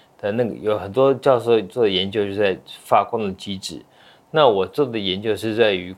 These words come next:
光，我不管光怎么发出来，反正光已经出来了，那光会怎么传播，会怎么反射，什么绕射，怎么折射，会不会穿透？所以这就是我，我，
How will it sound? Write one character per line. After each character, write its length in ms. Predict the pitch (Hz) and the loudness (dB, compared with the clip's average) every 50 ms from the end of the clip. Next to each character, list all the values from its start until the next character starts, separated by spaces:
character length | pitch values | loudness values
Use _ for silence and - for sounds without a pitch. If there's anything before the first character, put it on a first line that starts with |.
| _ | _
光， 320 | - - 120 120 120 120 - - _ - 98 95 _ _ _ _ | 0 2 2 2 0 -4 -10 -14 _ -20 -20 -20 _ _ _ _
我 140 | - 87 95 | -8 -6 -6
不 120 | 110 123 139 | -6 -2 0
管 220 | 131 123 101 98 | 2 2 2 2
光 160 | - 120 120 123 | 0 0 0 0
怎 80 | 110 | -2
么 100 | - 87 | -6 -10
发 220 | 85 - 101 95 104 | -6 -2 -2 -2 -2
出 120 | 101 - | -2 -4
来， 80 | 104 90 | -4 -4
反 180 | - - 104 110 | -2 -2 -2 -2
正 160 | 123 120 113 | -2 -4 -4
光 220 | - - 113 107 101 | 0 2 2 2 2
已 40 | |
经 120 | 95 92 98 | 0 -4 -4
出 220 | 95 - - 113 | -4 -2 0 2
来 220 | 101 80 71 69 67 | 4 4 2 0 -2
了， 180 | 71 - - _ _ _ _ _ _ _ _ _ | -6 -10 -14 _ _ _ _ _ _ _ _ _
那 80 | - 120 | -16 -2
光 200 | 110 - 131 123 | 0 2 2 2
会 120 | 127 127 | 2 -2
怎 100 | 110 107 | -2 -4
么 80 | 92 90 | -6 -8
传 380 | 92 - - - - 82 90 101 104 | -10 -12 -10 -6 -6 -6 -6 -6 -2
播， 240 | - 120 80 - - - | -2 0 0 -2 -4 -12
会 80 | - 120 | -16 -14
怎 120 | - - | -10 -8
么 80 | 98 95 | -8 -8
反 300 | - - - - - - - | -6 -2 -2 -2 -2 -2 -6
射， 360 | - - - - 120 - - - | -14 -8 -4 -2 -2 -2 -2 -6
什 160 | - - - 92 | -14 -20 -18 -14
么 120 | 85 90 | -14 -8
绕 280 | 98 117 123 104 98 98 | -2 0 2 2 2 0
射， 260 | 95 - - 113 98 92 | -4 -6 -6 -6 -6 -6
怎 120 | - 87 | -8 -10
么 80 | 87 92 | -10 -10
折 300 | 92 - 95 82 82 98 | -10 -8 -6 -6 -6 -6
射， 340 | 95 - - 123 90 64 - - _ _ _ _ _ _ _ _ _ _ | -6 -2 -2 -2 -2 -2 -6 -12 _ _ _ _ _ _ _ _ _ _
会 100 | - - | -8 -4
不 80 | 127 | -2
会 100 | 123 117 | -2 -2
穿 360 | 113 - - - 117 113 113 | -4 -6 -4 -4 -2 -2 -2
透？ 240 | 104 - 110 80 - - | -2 -2 -2 -2 -2 -6
所 200 | - - - 123 | -10 -8 -8 -8
以 40 | 113 | -6
这 160 | - 139 135 | -4 -4 -4
就 100 | 120 139 | -2 0
是 80 | 135 127 | 0 0
我， 280 | 110 85 76 62 - - | 0 -2 -2 -4 -6 -12
我， 200 | 69 76 71 55 | -16 -16 -18 -18